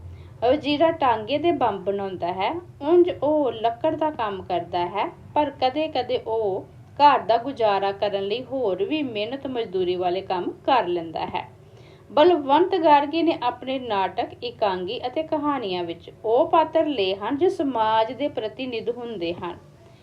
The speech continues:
ਅਤੇ ਇਕਾਂਗੀ ਵਿਚਲੇ ਪਾਤਰ ਪਾਠਕਾਂ ਨੂੰ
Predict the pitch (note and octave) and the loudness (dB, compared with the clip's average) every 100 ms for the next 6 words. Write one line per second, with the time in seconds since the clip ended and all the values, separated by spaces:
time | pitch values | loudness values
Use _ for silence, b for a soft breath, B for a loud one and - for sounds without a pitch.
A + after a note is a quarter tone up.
0 | b b D4+ F4+ E4+ - C4+ A#3+ B3 F4+ | b b 2 2 0 4 4 4 4 4
1 | F4+ D#4+ D4+ D#4 B3+ A3+ - C4+ D4 A#3+ | 4 2 2 2 2 0 0 -6 0 2
2 | G3+ - A#3+ B3+ B3+ | 2 -2 -6 -6 -6